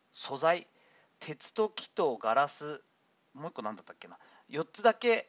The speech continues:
しか素材を使わないとき-、ということを決めてインテリアに取り掛かってるんですね。こう、ま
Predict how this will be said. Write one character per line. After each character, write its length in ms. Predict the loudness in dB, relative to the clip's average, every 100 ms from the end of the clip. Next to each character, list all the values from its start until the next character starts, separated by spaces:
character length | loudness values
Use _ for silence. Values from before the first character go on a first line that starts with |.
| -8
し 80 | -6
か 100 | -4
素 120 | 0
材 120 | 0
を 60 | 0
使 160 | 0
わ 80 | 2
な 100 | 2
い 60 | 0
と 220 | -6 -10
き-、 140 | -14 -18 _ _ _
と 120 | -6
い 40 | -6
う 60 |
こ 100 | -6
と 100 | -6
を 40 | -6
決 200 | -8 -4
め 120 | -4
て 380 | -2 0 0 -2
イ 80 | -8
ン 80 | -6
テ 140 | -4
リ 100 | -2
ア 80 | -4
に 220 | -6 -16 _ _ -16
取 140 | -14
り 20 |
掛 100 | -6
か 140 | -4 -4
っ 20 |
て 60 |
る 60 | -10
ん 20 |
で 60 | -12
す 60 |
ね。 160 | -12 -12 -16 -20 -6
こ 240 | -4 -4
う、 40 | 0
ま 200 | 0